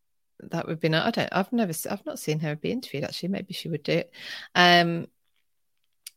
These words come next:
uh, yes. So thank you for, um, Lottie Rose for reminding me about the Glastonbury,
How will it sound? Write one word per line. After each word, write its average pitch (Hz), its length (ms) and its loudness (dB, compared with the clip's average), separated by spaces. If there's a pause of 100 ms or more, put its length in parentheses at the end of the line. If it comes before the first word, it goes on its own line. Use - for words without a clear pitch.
(360)
uh, 139 960 -2
yes. 151 920 4
So 143 340 2
thank 214 280 0
you - 60 -18
for, 170 320 0
um, 156 360 0 (560)
Lottie 165 260 -2
Rose 160 180 4
for 165 100 2
reminding 156 360 2
me 156 80 2
about 151 300 -2
the 160 60 -6
Glastonbury, 156 720 -4